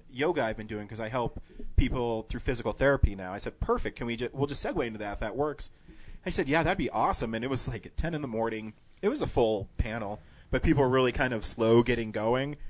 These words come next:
So I asked her her Jason Goes to Hell question. And I said, "Hey, how'd you feel about Jason Goes to Hell where they shot up your skirt?" Even though I knew the answer 'cause I read the Friday thirteenth book. And she went off for, like, ten, fifteen minutes about how much she was pissed at the director and that they didn't tell her that I was doing that 'cause that wasn't really her,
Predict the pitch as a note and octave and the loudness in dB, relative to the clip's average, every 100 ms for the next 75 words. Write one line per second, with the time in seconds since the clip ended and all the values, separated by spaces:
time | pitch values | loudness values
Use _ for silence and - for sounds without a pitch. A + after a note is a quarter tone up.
0 | - - C3 B2+ A#2+ A#2 A2 G#2 G#2 G2+ | -8 0 4 4 4 2 0 -2 0 0
1 | G#2+ G#2 G2 F#2+ G#2+ - F#2+ - - F#2 | 0 -2 -2 -2 -2 -2 -4 -4 -6 -10
2 | G2 - - - - A2+ B2 A#2 F#3 G#3 | -12 -14 -16 -16 -10 -8 -6 -6 -6 -6
3 | G3+ D3+ E3+ C#3+ A#2 B2+ B2+ A2 A#2 C3 | -4 0 0 0 0 -4 -4 -6 -2 -2
4 | A2+ G#2 - A#2 A#2 A#2 G#2+ - - A2+ | -2 -4 -6 -6 -4 -4 -4 -8 -4 -4
5 | G#2 C3+ C3 A#2 G#2 F2+ G#2 G#2 A#2 B2 | -2 -2 -2 -2 -4 -4 -4 -4 -8 -10
6 | C#3 C#3 - - - A2 G#2 G#2+ G#2 G#2 | -8 -8 -12 -20 -6 -4 -2 -4 -8 -8
7 | G#2 G2+ G2 A#2 A#2 - B2+ C#3 - - | -6 -6 -6 -8 -8 -4 -4 -4 -12 -20
8 | - - - A2+ - F3+ C3+ B2+ C3 B2+ | -20 -18 -8 -4 4 6 6 4 0 -2
9 | A2 G2 - - - - - C#3 B2 C3+ | -2 -4 -12 -20 -20 -20 2 2 4 0
10 | A#2+ A#2+ A2+ A2+ A2 G#2+ G#2 A2 G#2 G#2 | 0 -2 -4 -4 -4 -6 -4 -2 -4 -6
11 | - - - C3 A#2 - - A2+ G2 - | -16 -20 -18 -6 -4 -4 -6 -6 -10 -18
12 | - - - - G#2+ - D3+ D3 C3+ C#3 | -20 -20 -8 -4 -2 4 6 6 4 2
13 | A#2 B2 A#2+ A2+ - A#2 A2+ A2 G#2+ G#2+ | 2 2 0 0 -2 -2 -2 -4 -6 -6
14 | G#2 G2+ C#3+ C#3+ D3 C3+ B2 A2 A#2 A#2+ | -4 -4 -2 0 2 4 4 0 -2 -4
15 | A2+ G2 A#2 C3+ C#3+ C3+ B2+ A#2 A2 A2+ | -4 0 2 2 0 -2 -2 -2 -2 -4